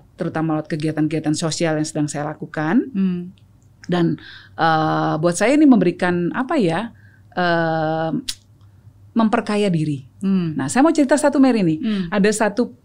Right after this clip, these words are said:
Speaker 1: eh, program yang sedang kita lakukan lewat yayasan saya, namanya, eh, Peace Village Initiative. Jadi inisiatif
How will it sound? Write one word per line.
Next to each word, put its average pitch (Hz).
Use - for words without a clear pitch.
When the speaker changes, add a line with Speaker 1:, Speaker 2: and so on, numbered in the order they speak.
Speaker 1:
eh, 160
program 170
yang 196
sedang 170
kita 165
lakukan 156
lewat 170
yayasan 156
saya, 156
namanya, 185
eh, 170
Peace 240
Village 214
Initiative. 175
Jadi 170
inisiatif 185